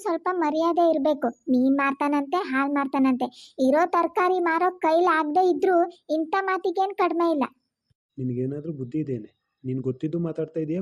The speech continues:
Speaker 2: ಗೊತ್ತಿಲ್ದೆ ಮಾತಾಡ್ತಾ ಇದೀಯಾ? ಏನೋ ಚಲೋದಾಗ್ಲಿ ಅಂತ ಹೇಳ್ದ್ನಪ್ಪ.
Speaker 1: ಏನು ಬೇಕಾಗಿಲ್ಲ, ನಡಿ, ನಡಿ, ತರ್ಕಾರಿ ಮಾಡ್ಕೊಂಡ್ ಬರುವ.
Speaker 2: ನಿಮ್ದೊಂದ್ ಗೋಳ್ ನನ್ಗೆ.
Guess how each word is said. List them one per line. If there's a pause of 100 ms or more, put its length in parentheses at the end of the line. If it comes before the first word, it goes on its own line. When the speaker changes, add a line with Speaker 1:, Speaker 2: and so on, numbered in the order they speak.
Speaker 2:
ಗೊತ್ತಿಲ್ದೆ
ಮಾತಾಡ್ತಾ
ಇದೀಯಾ? (1300)
ಏನೋ (140)
ಚಲೋದಾಗ್ಲಿ
ಅಂತ (100)
ಹೇಳ್ದ್ನಪ್ಪ. (560)
Speaker 1:
ಏನು
ಬೇಕಾಗಿಲ್ಲ, (220)
ನಡಿ,
ನಡಿ, (160)
ತರ್ಕಾರಿ
ಮಾಡ್ಕೊಂಡ್
ಬರುವ. (800)
Speaker 2:
ನಿಮ್ದೊಂದ್
ಗೋಳ್
ನನ್ಗೆ.